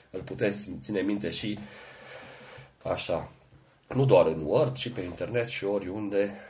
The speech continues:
ne spune, uh, numărul caracterului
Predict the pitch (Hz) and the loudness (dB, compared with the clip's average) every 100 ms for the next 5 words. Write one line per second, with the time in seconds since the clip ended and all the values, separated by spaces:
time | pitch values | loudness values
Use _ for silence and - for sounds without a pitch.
0 | - 87 82 - 107 98 90 85 82 85 | -10 -8 -8 -6 -4 0 0 -2 -4 -4
1 | 80 80 80 80 78 80 92 90 80 76 | -2 -2 -2 -2 -4 -6 -6 -4 -4 -6
2 | 76 76 - - 73 69 65 | -6 -6 -8 -8 -6 -6 -10